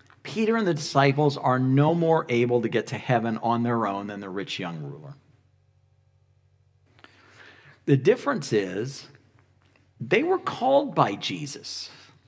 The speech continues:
and the rich young man wasn't. Earlier in Matthew, we see where Jesus called the disciples to himself, and he appointed them as apostles.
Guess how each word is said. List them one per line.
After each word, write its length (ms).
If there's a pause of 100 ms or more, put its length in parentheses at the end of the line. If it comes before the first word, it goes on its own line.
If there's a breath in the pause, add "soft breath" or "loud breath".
(1000)
and 80
the 80
rich 220
young 180
man 280
wasn't. 400 (2750 soft breath)
Earlier 240
in 120
Matthew, 460
we 100
see 200
where 140
Jesus 380
called 400
the 80
disciples 540
to 100
himself, 520
and 80
he 60
appointed 500
them 180
as 160
apostles. 760